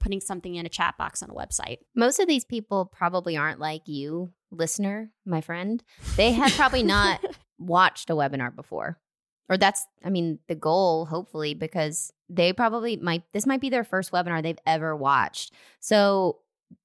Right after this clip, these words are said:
Speaker 2: they wanna see something engaging and fun and that shows, obviously, that you put a lot of work into it, but, you know, feel free to en-, engage with them. It doesn't have to be super polished. You're not giving a ted Talk.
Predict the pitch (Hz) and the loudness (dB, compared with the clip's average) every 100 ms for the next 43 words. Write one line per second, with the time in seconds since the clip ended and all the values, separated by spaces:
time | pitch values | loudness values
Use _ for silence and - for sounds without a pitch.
0 | - 190 208 254 262 240 208 202 196 196 | 0 2 4 4 2 0 -4 -4 -4 -4
1 | 190 202 214 254 285 208 185 160 151 160 | -6 -4 -2 0 0 0 0 0 -2 -6
2 | - 220 214 208 190 160 151 156 - _ | -2 0 0 0 0 0 -2 -4 -12 _
3 | _ _ _ 202 185 - 208 202 190 196 | _ _ _ 0 2 2 2 0 -2 -2
4 | 202 233 226 214 196 - 196 180 180 170 | 0 0 0 -2 -4 -2 0 2 2 0
5 | 165 175 175 175 - 165 - _ - 220 | -2 -6 -6 -8 -4 -4 -6 _ -4 -2
6 | 185 185 233 - 240 240 269 - 220 240 | 0 -2 -4 -6 -2 0 0 -2 -2 0
7 | 220 202 185 - _ 185 208 180 - - | 2 2 2 -4 _ -6 -4 -4 -8 -4
8 | 196 180 175 196 - 170 165 160 165 185 | -2 0 -2 -2 -6 -4 -2 -2 -2 -4
9 | 180 180 196 180 170 - - 180 185 175 | -4 -4 -4 -6 -10 -8 -6 -4 -2 -2
10 | - 175 151 175 165 170 165 135 - 143 | 0 0 0 -4 -8 -8 -6 -6 -4 -4
11 | - 107 113 - | -2 0 0 -2